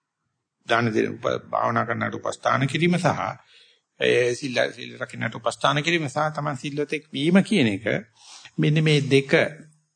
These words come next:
එක ජීවිතයක සිද්ධ වුණා නම් කාට හරි එයාට වැටහෙනවා නම් අන්න බුදුහාමුදුරුවෝ පහළ වෙන එකේ වටිනාකම තියෙනවා. සුකෝ බුද්ධානං උපාදෝ. අනේ බුදුහාමුදුරුවෝ මගේ ජීවිතේ පෙරලන්න,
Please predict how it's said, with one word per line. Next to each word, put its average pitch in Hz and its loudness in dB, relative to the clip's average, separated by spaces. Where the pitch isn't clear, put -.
එක - -10
ජීවිතයක 147 -2
සිද්ධ 135 -4
වුණා 143 4
නම් 104 -4
කාට 113 0
හරි 101 -6
එයාට 147 2
වැටහෙනවා 165 4
නම් 110 0
අන්න 139 -6
බුදුහාමුදුරුවෝ 131 0
පහළ 127 2
වෙන 120 0
එකේ 156 2
වටිනාකම 127 2
තියෙනවා. 113 -8
සුකෝ 156 0
බුද්ධානං 135 0
උපාදෝ. 113 0
අනේ 143 -2
බුදුහාමුදුරුවෝ 139 0
මගේ 131 2
ජීවිතේ 147 -4
පෙරලන්න, 139 2